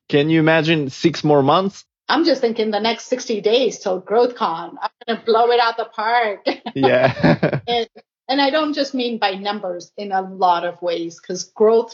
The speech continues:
Speaker 2: to me is not just sales. It's other things in your life.
Speaker 1: I agree.
Speaker 2: Right?
Speaker 1: I
Speaker 2: Does that
Speaker 1: agree.
Speaker 2: make sense?
Speaker 1: Yeah, yeah, yeah. Of course, of course. It's not
Speaker 2: Yes.
Speaker 1: just money or the numbers in the bank. It's, it's more of that.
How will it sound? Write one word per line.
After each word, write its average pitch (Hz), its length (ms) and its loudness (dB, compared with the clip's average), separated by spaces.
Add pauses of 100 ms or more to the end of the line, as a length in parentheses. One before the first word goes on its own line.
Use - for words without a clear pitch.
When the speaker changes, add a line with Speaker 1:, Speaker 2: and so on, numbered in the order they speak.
(160)
Speaker 2:
to 214 60 -4
me 196 520 -4 (920)
is 196 280 0
not 190 500 -2
just 180 200 -4
sales. 175 360 -2
It's - 400 -12
other 196 260 2
things 180 500 -4
in 180 200 0
your 165 160 2
life. 160 420 -2 (2000)
Speaker 1:
I 117 100 0
agree. 117 260 0
Speaker 2:
Right? 202 180 4
Speaker 1:
I 254 60 -2
Speaker 2:
Does 208 160 0
that 233 100 2
Speaker 1:
agree. 226 120 0
Speaker 2:
make - 80 -10
sense? 214 380 -4
Speaker 1:
Yeah, 170 200 6
yeah, 131 160 4
yeah. 113 180 4
Of 98 120 -6
course, 113 300 -2
of - 120 -14
course. 120 180 -2
It's 143 260 -2
not 135 140 4
Speaker 2:
Yes. 117 40 -4
Speaker 1:
just 135 240 2
money 127 380 2
or 110 340 4
the 110 140 0
numbers 110 560 0
in 113 100 -4
the 110 80 2
bank. 101 480 0
It's, - 400 -20
it's - 260 -8
more 117 300 4
of 101 140 -2
that. - 220 -4